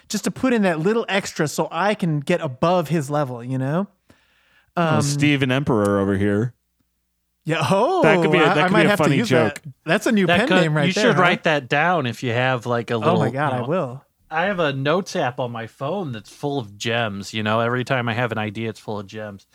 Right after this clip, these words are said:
Speaker 2: Well, I
Speaker 1: You
Speaker 2: like
Speaker 1: have a
Speaker 2: to, I
Speaker 1: moleskin.
Speaker 2: like to,
Speaker 1: I
Speaker 2: I
Speaker 1: have a moleskin where I like to write that kind
Speaker 3: Oh,
Speaker 1: of
Speaker 3: I
Speaker 1: idea.
Speaker 3: should have got a
Speaker 2: I was about
Speaker 3: moleskin.
Speaker 2: to say
Speaker 1: But
Speaker 2: that
Speaker 1: it's
Speaker 2: I
Speaker 1: too
Speaker 2: have a
Speaker 1: slow writing
Speaker 2: moleskin.
Speaker 1: it by hand to write a book that way, so I do it on my computer.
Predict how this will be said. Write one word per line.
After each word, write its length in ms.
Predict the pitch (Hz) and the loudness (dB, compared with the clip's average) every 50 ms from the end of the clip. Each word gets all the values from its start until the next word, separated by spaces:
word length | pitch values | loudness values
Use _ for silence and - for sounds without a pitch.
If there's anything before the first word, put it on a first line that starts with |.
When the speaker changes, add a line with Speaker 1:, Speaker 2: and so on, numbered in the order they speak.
| - - 160 | -10 -2 2
Speaker 2:
Well, 80 | 151 | 4
I 120 | 170 196 - | 4 4 6
Speaker 1:
You 40 | |
Speaker 2:
like 80 | - - | 6 6
Speaker 1:
have 100 | 254 - | 6 6
a 40 | 254 | 6
Speaker 2:
to, 40 | 202 | 6
I 20 | 175 | 6
Speaker 1:
moleskin. 240 | 165 170 226 - 254 | 6 6 4 4 2
Speaker 2:
like 120 | 277 294 | 2 2
to, 200 | 220 180 156 156 | 2 2 4 4
Speaker 1:
I 40 | 180 | 4
Speaker 2:
I 40 | 170 | 4
Speaker 1:
have 120 | 208 214 | 4 4
a 80 | 254 226 | 2 2
moleskin 600 | 185 165 160 165 208 220 - - - 254 262 254 | 2 4 4 2 2 0 -2 -2 -2 0 0 2
where 100 | 233 208 | 2 2
I 60 | 180 | 2
like 200 | 160 160 190 - | 2 0 0 0
to 100 | - 180 | 0 0
write 180 | 156 160 175 - | 2 2 2 0
that 140 | 185 170 - | -2 -2 0
kind 200 | - 180 170 151 | 0 2 4 4
Speaker 3:
Oh, 120 | 156 160 | 4 4
Speaker 1:
of 0 | |
Speaker 3:
I 260 | 156 156 151 147 143 139 | 4 4 4 4 4 4
Speaker 1:
idea. 120 | - 247 | 4 2
Speaker 3:
should 120 | 269 156 143 | 2 0 0
have 80 | 147 | 0
got 160 | 135 139 135 127 | 2 0 0 0
a 20 | |
Speaker 2:
I 20 | |
was 80 | 120 127 120 | 0 0 2
about 320 | 120 165 180 190 190 170 165 | 2 4 4 4 4 4 4
Speaker 3:
moleskin. 140 | 160 156 165 | 2 2 0
Speaker 2:
to 60 | 175 | -2
say 160 | - - - - | -2 0 2 2
Speaker 1:
But 80 | - | 4
Speaker 2:
that 60 | - | 4
Speaker 1:
it's 100 | - 151 | 2 2
Speaker 2:
I 80 | 160 170 | 2 4
Speaker 1:
too 60 | - - | 4 4
Speaker 2:
have 120 | 240 185 | 4 2
a 20 | 160 | 2
Speaker 1:
slow 320 | - 214 220 220 202 185 | 4 4 4 4 4 4
writing 240 | 165 165 170 180 185 | 2 2 2 2 2
Speaker 2:
moleskin. 20 | 190 | 2
Speaker 1:
it 40 | 175 | 2
by 120 | 170 160 | 2 0
hand 200 | 143 170 175 160 | 2 2 0 0
to 60 | 151 151 | 0 0
write 120 | 151 147 | 0 0
a 20 | 139 | 0
book 240 | 120 147 147 - - | 0 -2 -2 -2 -2
that 120 | 135 123 | -4 -4
way, 120 | 123 127 | -2 -4
so 120 | 120 - 175 | -2 0 0
I 60 | 151 | 0
do 120 | 143 147 | 0 0
it 40 | 143 | 0
on 80 | 135 127 | 0 -2
my 80 | 123 | -4
computer. 460 | 117 - 117 - - 127 117 - 135 | -4 -6 -10 -10 -12 -14 -14 -14 -20